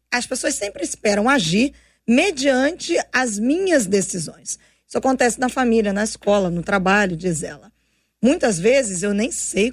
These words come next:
como proceder, porque ao mesmo tempo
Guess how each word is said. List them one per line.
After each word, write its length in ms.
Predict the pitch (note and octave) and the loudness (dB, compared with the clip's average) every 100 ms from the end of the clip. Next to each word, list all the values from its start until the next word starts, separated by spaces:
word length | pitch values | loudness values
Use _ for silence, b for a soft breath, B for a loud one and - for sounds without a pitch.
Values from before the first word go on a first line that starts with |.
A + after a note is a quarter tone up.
| - | -6
como 480 | - G3+ C4+ C4+ A#3+ | -4 0 2 0 -2
proceder, 800 | G3+ G3+ A#3+ B3+ C4 G3+ F#3+ F#3+ b b b - | -2 0 0 0 2 4 2 0 b b b -4
porque 400 | A3 - - A#3 | -4 -4 -2 0
ao 100 | A3+ | 2
mesmo 520 | A3+ F4+ F4+ D#4+ D4 | 2 2 2 0 -4
tempo 400 | - G3 F#3+ | 0 0 0